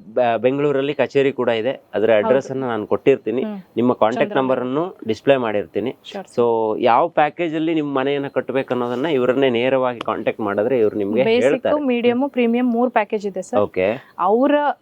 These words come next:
Speaker 2: ಏನ್ ಮನೆ ಕನಸಿನ ಮನೆ ಏನಿರುತ್ತೆ ಅವ್ರ ಇಷ್ಟದ ಪ್ರಕಾರ
Speaker 1: ಹಾ, ಹಾ.
Speaker 2: ಅವ್ರ ಬಜೆಟ್ ತಕ್ಕಂತೆ ನಾವು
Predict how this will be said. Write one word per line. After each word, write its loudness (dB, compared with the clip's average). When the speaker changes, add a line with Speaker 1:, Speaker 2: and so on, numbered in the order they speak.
Speaker 2:
ಏನ್ 0
ಮನೆ 0
ಕನಸಿನ 0
ಮನೆ 0
ಏನಿರುತ್ತೆ 0
ಅವ್ರ 2
ಇಷ್ಟದ -2
ಪ್ರಕಾರ -2
Speaker 1:
ಹಾ, -6
ಹಾ. 2
Speaker 2:
ಅವ್ರ 4
ಬಜೆಟ್ -4
ತಕ್ಕಂತೆ -4
ನಾವು -4